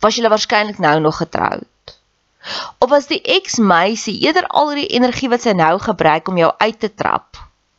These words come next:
om vir jou te sê wat 'n crappy mens is, eerder invest het in julle verhouding, was julle nou nog by mekaar. En ek besef dis dieselfde in my lewe.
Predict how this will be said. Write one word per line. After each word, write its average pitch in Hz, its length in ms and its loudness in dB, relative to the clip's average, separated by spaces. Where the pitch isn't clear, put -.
om 202 120 0
vir 226 120 6
jou 226 120 -2
te 262 100 -2
sê 247 40 4
wat 240 140 0
'n 240 60 -2
crappy 240 360 0
mens 170 300 0
is, 170 160 -6
eerder 349 280 0
invest 196 500 0
het - 140 -6
in 214 120 0
julle 190 260 4
verhouding, 175 540 0
was 160 120 -4
julle 180 200 2
nou 156 240 2
nog 170 180 -2
by - 100 -2
mekaar. - 580 -4
En 277 140 2
ek 330 160 0
besef 349 440 0
dis 277 140 -2
dieselfde 262 720 0
in 190 200 0
my 165 240 2
lewe. - 540 -8